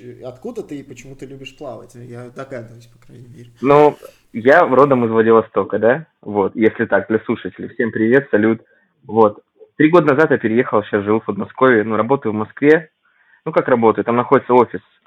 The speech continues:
Speaker 2: а я вообще региональный менеджер, я занимаюсь медицинской оптикой, и моя работа — это ездить по городам, то есть и там назначать встречи, и, ну, встречаться с людьми, которые вот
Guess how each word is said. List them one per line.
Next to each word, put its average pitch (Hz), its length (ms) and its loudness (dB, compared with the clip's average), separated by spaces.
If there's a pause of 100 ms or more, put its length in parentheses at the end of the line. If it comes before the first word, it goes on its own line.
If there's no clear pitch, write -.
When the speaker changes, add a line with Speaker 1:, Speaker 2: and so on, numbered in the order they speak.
Speaker 2:
а 107 240 4
я 139 160 4
вообще 135 220 -2
региональный 113 380 -2
менеджер, 131 520 -2 (320)
я 107 240 -4
занимаюсь 107 340 -6
медицинской 110 480 -2
оптикой, 117 440 -2 (360)
и 110 300 -2
моя 117 320 2
работа — 135 440 2
это 104 420 2
ездить 127 340 -2
по 104 100 -4
городам, 110 460 -2
то 117 160 -2
есть 104 180 -6
и 98 60 -14
там 98 240 -2
назначать 98 400 -8
встречи, 180 560 -2 (380)
и, 110 540 0
ну, 113 200 -6
встречаться - 480 -4
с - 40 -18
людьми, 120 260 -4
которые 101 340 -4
вот 95 160 -2